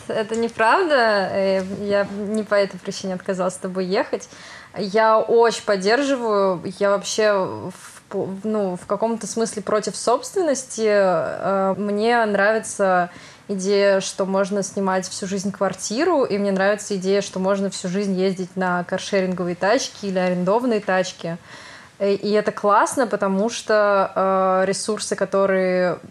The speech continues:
тратятся на производство, э, расходуются гораздо более эффективно, когда несколько человек за день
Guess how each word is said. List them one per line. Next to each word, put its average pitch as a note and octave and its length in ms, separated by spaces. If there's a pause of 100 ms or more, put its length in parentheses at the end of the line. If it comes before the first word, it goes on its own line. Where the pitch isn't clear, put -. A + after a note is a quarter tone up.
тратятся F#3+ 440
на F#3 80
производство, G#3+ 1040
э, F#3 260
расходуются G3+ 640
гораздо F#3 400
более F#3 320
эффективно, C#4 540
когда G3 420
несколько G3 480
человек F#3 420
за G3 220
день D4+ 220